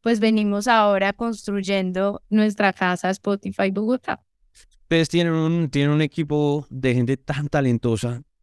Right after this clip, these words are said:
Speaker 2: y, y más allá del talento, porque, porque a muchos de ellos los conozco desde que estábamos muy chiquitos, eh, es, son,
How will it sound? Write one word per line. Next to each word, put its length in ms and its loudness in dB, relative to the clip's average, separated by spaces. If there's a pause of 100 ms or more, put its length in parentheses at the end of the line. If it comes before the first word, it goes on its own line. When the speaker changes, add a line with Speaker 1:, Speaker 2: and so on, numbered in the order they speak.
Speaker 2:
y, 260 2
y 360 0
más 320 0
allá 240 2
del 180 0
talento, 460 0
porque, 420 -4 (500)
porque 200 -2
a 40 4
muchos 300 0
de 100 2
ellos 160 0
los 140 0
conozco 320 -2
desde 160 2
que 60 -12
estábamos 360 0
muy 160 0
chiquitos, 600 -2 (460)
eh, 320 0 (100)
es, 160 0
son, 320 -4